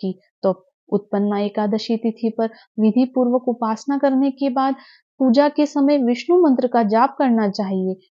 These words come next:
पूजा पूर्ण होने के पश्चात गरीबों के मध्य सफेद रंग की ऊनी चादर का दान करना चाहिए।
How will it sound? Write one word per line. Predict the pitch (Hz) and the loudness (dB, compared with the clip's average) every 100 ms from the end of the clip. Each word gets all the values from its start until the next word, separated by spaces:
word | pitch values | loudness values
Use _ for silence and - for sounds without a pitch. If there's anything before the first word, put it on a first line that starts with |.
| - | -6
पूजा | 208 202 208 | -2 0 -2
पूर्ण | 196 233 247 | 0 2 4
होने | 247 247 240 247 | 4 2 2 0
के | 247 247 | -2 -2
पश्चात | 247 247 - 240 240 - _ 220 | -2 -2 0 0 -2 -14 _ 0
गरीबों | 233 262 302 320 | 4 4 2 0
के | 330 | 2
मध्य | 277 269 226 262 | 2 4 2 0
सफेद | 233 214 269 294 | -2 0 0 2
रंग | 302 285 | 4 4
की | 247 277 - | 2 -2 0
ऊनी | 247 247 247 | 0 4 2
चादर | 240 226 202 254 | 2 -2 0 -2
का | - 320 | 2 2
दान | 240 190 | 2 0
करना | 190 185 180 180 | -2 -4 -4 -8
चाहिए। | - 180 185 175 | -10 -12 -8 -8